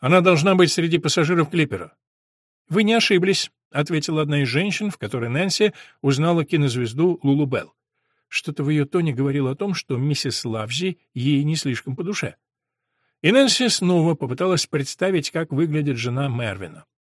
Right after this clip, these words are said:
Лулу Белл, между тем, продолжала. «Миссис Лавзи и ее друг, э, зашли в один из баров на этой улице». «А вы не скажете, где мне найти билетную кассу?» спросила Нэнси.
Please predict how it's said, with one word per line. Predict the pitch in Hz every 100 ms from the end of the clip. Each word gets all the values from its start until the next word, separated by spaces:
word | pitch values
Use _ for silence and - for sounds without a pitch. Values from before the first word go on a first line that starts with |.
| _ _
Лулу | 98 143 170
Белл, | 147 170 208 165 -
между | 101 98 104
тем, | 160 165
продолжала. | 160 170 117 92 85 _ _ _ _ _ _ _ -
«Миссис | 156 226 - 220 175
Лавзи | 190 233 214 196 220 196
и | 196
ее | 208 196 180 175 196 220 208 - _ _
друг, | 143 196 285 285 - -
э, | 143 135 135 135
зашли | 139 190 - 233 202
в |
один | 202 226 226
из | 165
баров | 180 175 175
на | 170
этой | 165 175
улице». | 131 131 - 151 - _ _ _ _ _ _ _ _
«А | 110 151 160
вы | 208
не | 214
скажете, | 208 277 240 196 196
где | 165 160 220
мне | 196
найти | 190 180 -
билетную | 175 180 160 160
кассу?» | 143 117 147
спросила | - 139 - 123
Нэнси. | 123 113 101 131